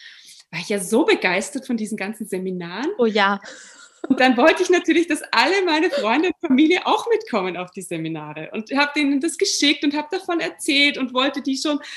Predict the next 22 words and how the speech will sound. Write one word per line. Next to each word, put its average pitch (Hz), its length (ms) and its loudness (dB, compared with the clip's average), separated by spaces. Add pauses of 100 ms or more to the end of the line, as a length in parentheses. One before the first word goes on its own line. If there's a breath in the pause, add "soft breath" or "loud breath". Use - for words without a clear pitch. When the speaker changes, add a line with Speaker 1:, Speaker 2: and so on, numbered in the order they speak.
(120 loud breath)
Speaker 1:
habe 269 160 2
schon 320 120 4
gesagt, 302 220 2
„Ich - 140 2
zahle 381 340 8
dir - 60 4
das 370 140 2
auch, 381 320 6
komm 349 180 4
mit, 392 260 2
komm 349 120 2
mit, 381 180 0
das 339 140 -4
wird 285 160 -4
voll 330 160 -2
geil.“ 330 280 0 (640 loud breath)
Ja, 208 220 4 (400)
hat 214 220 -4
einfach 226 280 0
nicht 202 220 -6
gefruchtet. - 680 -4
Also 170 540 -4